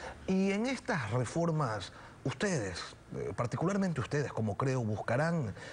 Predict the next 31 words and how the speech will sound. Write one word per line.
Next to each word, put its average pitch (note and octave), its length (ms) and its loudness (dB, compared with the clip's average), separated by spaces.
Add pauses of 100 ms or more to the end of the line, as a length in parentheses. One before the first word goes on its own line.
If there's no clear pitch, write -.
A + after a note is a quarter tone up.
(180)
eliminar C3 500 2
la D#3+ 120 2
restricción C3 640 0
para C3+ 260 2
que A2 240 2 (320)
candidatos B2 480 2
de B2+ 60 2
elección G#2+ 280 0
popular B2+ 400 2
puedan C3 300 2
tener B2 520 2 (300)
cuentas B2+ 400 2
en A2 120 2
paraísos A#2+ 520 2
fiscales. E3 920 0 (360)
¿Van D3+ 280 2
a G#2+ 580 0
aspirar D3 640 2
a F#2+ 220 0
terminar A2+ 480 2
con B2 180 0
esta B2 260 0
satanización A#2 800 0
que D#3 120 0
podría B2+ 480 2 (400)
afectar D3+ 360 2
eventu-, C#3 460 0
eventualmente D3 760 2
las F#2 400 0
candidaturas A#2 720 2
de F#2+ 280 0